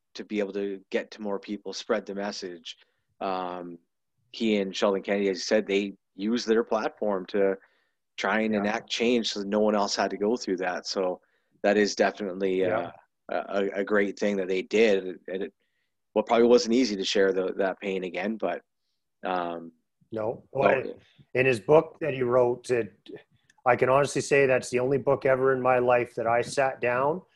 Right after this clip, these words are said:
Speaker 2: and read it cover to cover in one sitting. It was,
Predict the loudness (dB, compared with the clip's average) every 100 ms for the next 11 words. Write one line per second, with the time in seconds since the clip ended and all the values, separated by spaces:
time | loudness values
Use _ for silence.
0 | _ _ -4 4 4 4 0 0 2 2
1 | 0 -4 -8 -4 0 0 0 -8 -10 -8
2 | -8 -6 -6 -6 -8 -8 -10 -10 -16 _
3 | _ _ _ _ _ -6 -4 0 2 2
4 | 0 -4 -12 -12 -12